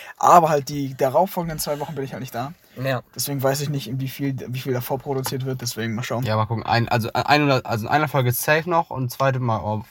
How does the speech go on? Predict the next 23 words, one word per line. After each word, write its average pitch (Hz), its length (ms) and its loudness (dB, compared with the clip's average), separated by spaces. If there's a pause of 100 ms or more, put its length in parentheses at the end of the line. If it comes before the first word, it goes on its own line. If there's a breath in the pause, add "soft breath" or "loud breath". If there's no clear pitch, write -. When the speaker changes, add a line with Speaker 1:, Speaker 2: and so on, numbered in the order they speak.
(140)
Speaker 3:
auch 101 200 2
sehr 104 100 2
wahrscheinlich. 101 340 -2
Aber 156 220 6
ist 170 100 2
ja 170 120 6
auch 151 80 2
relativ 151 280 2
egal. 139 380 4 (640 loud breath)
Ich 165 100 -4
würd 170 120 0
sagen, 170 440 6 (560)
das 139 180 0
war's 160 200 6
mit 170 80 0
der 156 80 6
Folge. 170 500 6 (1500)
Speaker 1:
Oder 151 100 6
Speaker 3:
Haut 131 60 6
Speaker 1:
wir 139 120 6
Speaker 3:
rein. 143 260 8
Speaker 1:
stricken, 113 120 -6
ja, 185 320 -2